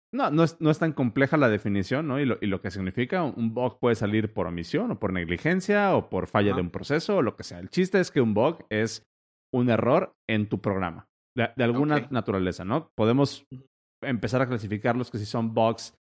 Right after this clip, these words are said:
Speaker 1: críticos, que si son bugs, eh, que no necesariamente afectan la experiencia del usuario y demás,
Speaker 2: Sí.
Speaker 1: pero eso ya depende mucho de la aplicación que esté haciendo, ¿no?
Speaker 2: En
Speaker 1: A
Speaker 2: el
Speaker 1: mí lo que me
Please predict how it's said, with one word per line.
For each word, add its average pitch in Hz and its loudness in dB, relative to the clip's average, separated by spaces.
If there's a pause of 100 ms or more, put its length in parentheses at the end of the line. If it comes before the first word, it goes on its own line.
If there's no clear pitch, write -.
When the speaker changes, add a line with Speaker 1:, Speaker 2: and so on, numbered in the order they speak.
(280)
Speaker 1:
críticos, 143 0
que 113 -2
si 101 0
son 107 -2
bugs, 107 0 (340)
eh, 98 -2
que 101 -4
no 107 -2
necesariamente 107 -2
afectan 107 -6
la 101 -4
experiencia 113 -4
del 120 0
usuario 156 0
y 113 -6
demás, 98 -2
Speaker 2:
Sí. 127 -8
Speaker 1:
pero 104 -8
eso 113 -6
ya 104 0
depende 104 -4
mucho 101 -6
de 98 -4
la 101 -6
aplicación 95 -10
que - -12
esté 98 -4
haciendo, 90 -4
¿no? 87 -8 (400)
Speaker 2:
En 160 2
Speaker 1:
A - 4
Speaker 2:
el 110 4
Speaker 1:
mí 143 6
lo 190 6
que 214 4
me 220 4